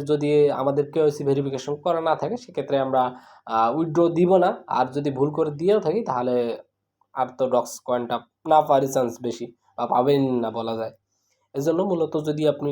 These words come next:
Telegram-এ উইথড্র দিতে চান সেক্ষেত্রে কেওয়াইসি ভেরিফিকেশন কীভাবে করতে হয় এই বিষয়ে YouTube-এ অ্যাভেলেবল ভিডিও পাবেন। এরপর আসি এক্সচেঞ্জ, যেটা বর্তমানে আমরা যেখানে উইথড্র দিব সেটা এখানে বর্তমানে আমরা দেখবো ইনশাল্লাহ। প্রথমত এক্সচেঞ্জে ক্লিক করার পর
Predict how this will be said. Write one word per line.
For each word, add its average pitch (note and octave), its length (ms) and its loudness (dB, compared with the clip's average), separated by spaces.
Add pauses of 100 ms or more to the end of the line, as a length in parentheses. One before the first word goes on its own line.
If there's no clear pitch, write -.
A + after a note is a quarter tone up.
(120)
Telegram-এ D3 440 2
উইথড্র D3+ 400 -2
দিতে D#3+ 220 -4
চান F#3+ 220 0
সেক্ষেত্রে C#3 500 -8 (520)
কেওয়াইসি C3 380 0
ভেরিফিকেশন C3 540 -4
কীভাবে B2+ 340 -6
করতে D#3 300 -6
হয় D3+ 100 0
এই E3+ 80 -4
বিষয়ে C3+ 320 -6
YouTube-এ B2 240 -6
অ্যাভেলেবল B2 420 -4
ভিডিও D3 220 2
পাবেন। C3+ 260 0 (400)
এরপর G3 300 2
আসি F#3+ 300 4
এক্সচেঞ্জ, D3 320 0 (100)
যেটা D3+ 160 2
বর্তমানে D3 480 2
আমরা C3+ 320 2
যেখানে B2+ 300 0
উইথড্র C#3 440 2
দিব A#2+ 200 -6 (420)
সেটা D3 340 0
এখানে B2 680 0 (200)
বর্তমানে B2+ 420 0
আমরা A#2 340 -2
দেখবো C3+ 280 0
ইনশাল্লাহ। A#2+ 360 -4 (280)
প্রথমত D#3+ 380 -2
এক্সচেঞ্জে D3 460 0
ক্লিক D3 300 -4
করার D3 240 2
পর D3 260 2